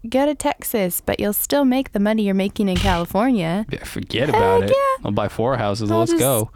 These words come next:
Speaker 1: I'll get my own plane too, so I can fly back whenever I want.
Speaker 2: Oh, wow. That seems like a little extravagant. I don't know if that exactly, uh, is gonna be in your best interest, but maybe.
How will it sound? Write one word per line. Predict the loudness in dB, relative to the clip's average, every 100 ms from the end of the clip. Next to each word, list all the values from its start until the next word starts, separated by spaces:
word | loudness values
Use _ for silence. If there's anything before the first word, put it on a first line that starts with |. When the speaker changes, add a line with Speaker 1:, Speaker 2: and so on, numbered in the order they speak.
| -4
Speaker 1:
I'll | -2 0
get | 2 2
my | 2
own | 2
plane | 2 2 2
too, | 2
so | 0 0
I |
can | -2 -6
fly | -4 0 0
back | 2 0
whenever | 0 2 2
I | 2 2
want. | 2 0 -2 -4
Speaker 2:
Oh, | -2
wow. | 0 0 -2
That | -4
seems | -2 0 0 -2
like | -2 -2 0
a |
little | 0 0
extravagant. | -2 0 0 0 -2 0
I | 2
don't | 2
know | 2 0
if |
that | 0 -2
exactly, | -2 0 -2 -2 -2 -2 -4 -14 -20 -20 -10
uh, | -4 -2 -2 -4 -10 -20 -8
is | -2 -2 -2
gonna | -2 0
be | 0
in | 0
your | -2
best | -4 -2
interest, | -2 -4 -4
but | -2
maybe. | 0 0 0 0